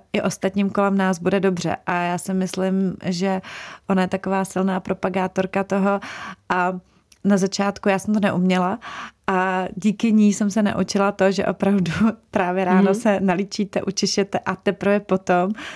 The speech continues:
Speaker 1: se vrhnete do světa a každýho, koho potkáte, tak se nestydíte, že jste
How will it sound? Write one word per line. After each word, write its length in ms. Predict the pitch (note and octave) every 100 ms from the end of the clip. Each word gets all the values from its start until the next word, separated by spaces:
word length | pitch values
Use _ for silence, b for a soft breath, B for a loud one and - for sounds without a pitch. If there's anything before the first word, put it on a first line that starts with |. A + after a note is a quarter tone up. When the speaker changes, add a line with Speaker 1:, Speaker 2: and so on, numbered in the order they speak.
| B
Speaker 1:
se 320 | - G#3+ F#3+
vrhnete 460 | - G3 F#3+ F#3+ F#3+
do 80 | G3
světa 420 | G3 G3 G3 F#3 -
a 220 | F#3+ F#3+ F#3 - _ _ -
každýho, 380 | G#3 F#3+ G3+ G3
koho 180 | G3+ G3+
potkáte, 480 | G3 G3 F#3 F#3 G3
tak 140 | G3
se 120 | -
nestydíte, 520 | G3 F#3+ F3 F#3+ G3
že 100 | G3
jste 280 | G#3 - G3+